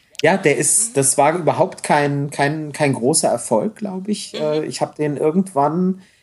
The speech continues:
Speaker 1: wurde mir, der mir mal empfohlen in irgendeiner Besprechung, ich weiß es nicht. Ähm, und, und dann dachte ich so, „Ah, von dem hab ich noch nie gehört.“ Und, ähm, ja, zweitausendvierzehn,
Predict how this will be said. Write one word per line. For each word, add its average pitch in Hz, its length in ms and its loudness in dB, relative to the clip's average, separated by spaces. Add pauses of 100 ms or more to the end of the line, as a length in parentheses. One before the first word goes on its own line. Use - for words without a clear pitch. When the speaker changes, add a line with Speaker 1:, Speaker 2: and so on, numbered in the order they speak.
(140)
Speaker 1:
wurde 147 220 4
mir, 156 260 2
der 143 200 0
mir 151 140 0
mal 131 280 2
empfohlen 165 760 0
in 156 180 -2
irgendeiner 147 520 -2
Besprechung, 143 680 -4
ich - 160 -10
weiß 123 240 0
es - 140 -2
nicht. 180 260 -8 (520)
Ähm, 147 560 2
und, 135 360 2
und 127 280 0 (100)
dann 107 140 -6
dachte 104 140 -6
ich - 60 0
so, - 140 -2
„Ah, 95 180 -6
von 113 180 -4
dem 98 140 2
hab 92 80 -2
ich - 120 -8
noch - 140 -18
nie 107 180 -10
gehört.“ 143 460 -4 (540)
Und, 117 500 2
ähm, 113 440 2 (120)
ja, - 260 -4
zweitausendvierzehn, 117 1000 -2